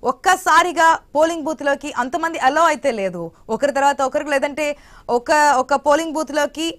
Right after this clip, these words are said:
దాదాపు ఇద్దరిని అలౌ చేస్తారు అంతే. ఆ ఇద్దరు వచ్చిన తర్వాత మరొక ఇద్దరిని పంపిస్తూ ఉంటారు. కానీ ఒక్కసారిగా పవన్ కళ్యాణ్ ఓటు వేయడానికి రావడం, మంగళగిరిలోని తన ఓటు హక్కును వినియోగించుకోవడానికి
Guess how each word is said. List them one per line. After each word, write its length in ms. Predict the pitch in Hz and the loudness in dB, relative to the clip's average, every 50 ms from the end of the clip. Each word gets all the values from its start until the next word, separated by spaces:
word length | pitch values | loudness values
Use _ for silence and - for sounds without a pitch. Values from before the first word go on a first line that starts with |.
| _ _ _ _ _ - | _ _ _ _ _ 2
దాదాపు 380 | 240 277 240 302 311 - 339 | 2 4 6 4 4 4 2
ఇద్దరిని 440 | 294 247 262 233 202 339 349 339 349 | -2 -2 -4 -2 2 2 2 4 4
అలౌ 180 | 320 311 311 320 320 - | 2 2 2 2 2 0
చేస్తారు 320 | 294 302 - - 311 277 | -2 -2 0 0 0 0
అంతే. 300 | 247 247 247 - 294 247 240 269 - _ _ _ _ - | 0 -2 -2 -4 -2 -2 -2 -4 -8 _ _ _ _ -2
ఆ 80 | 214 220 | 0 0
ఇద్దరు 220 | 226 220 208 302 294 | 0 0 0 0 0
వచ్చిన 200 | 285 285 - 285 | 0 0 0 -2
తర్వాత 200 | 294 311 311 311 | 0 0 2 2
మరొక 200 | 285 269 277 247 | 2 2 2 0
ఇద్దరిని 220 | 262 220 262 254 | -2 -4 -4 -2
పంపిస్తూ 440 | 240 247 233 226 254 285 - - 277 | -2 -2 -2 -2 -4 -8 -8 -6 -6
ఉంటారు. 300 | 262 247 220 240 226 214 208 - | -6 -4 -2 -2 -2 -2 -2 -2
కానీ 160 | 247 247 247 | -2 -2 -2
ఒక్కసారిగా 500 | 247 240 240 - 311 - 320 302 302 294 | -2 -4 -2 -2 0 0 0 0 0 0
పవన్ 320 | 294 - 277 254 269 269 262 - | 0 0 0 -2 -2 -4 -4 -2
కళ్యాణ్ 360 | 247 262 269 262 262 254 247 247 | -2 0 0 0 0 0 -2 -4
ఓటు 320 | 226 214 226 240 247 269 | -4 -2 -2 -2 0 -2
వేయడానికి 460 | 247 240 233 233 240 240 240 220 226 | -2 -2 -2 -2 -2 -2 -4 -6 -8
రావడం, 440 | 196 185 202 214 233 254 262 262 269 269 - - | -4 -2 0 2 2 0 0 -2 -6 -8 -10 -10
మంగళగిరిలోని 760 | 208 208 214 220 233 226 226 214 226 226 220 214 214 208 202 _ _ _ - - - | -8 -8 -6 -6 -8 -6 -6 -6 -4 -4 -4 -4 -4 -8 -14 _ _ _ -20 -14 -6
తన 100 | 240 226 | -2 0
ఓటు 160 | 226 233 233 247 | 0 0 0 0
హక్కును 200 | 233 233 240 226 | -2 -2 -4 -8
వినియోగించుకోవడానికి 840 | 233 226 233 226 214 220 220 - - 226 226 226 226 220 - 262 | -6 -6 -6 -6 -8 -10 -10 -6 -2 -2 -2 -2 -4 -6 -10 -14